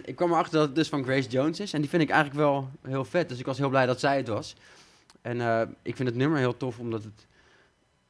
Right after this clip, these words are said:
ehm, ik hou heel erg van, eh, van,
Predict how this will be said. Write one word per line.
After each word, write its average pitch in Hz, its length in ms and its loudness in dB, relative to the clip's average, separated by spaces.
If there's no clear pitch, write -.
ehm, 98 320 -8
ik 110 160 -8
hou 123 260 4
heel 120 140 0
erg 104 240 0
van, 104 260 -8
eh, 98 120 -10
van, 98 380 -16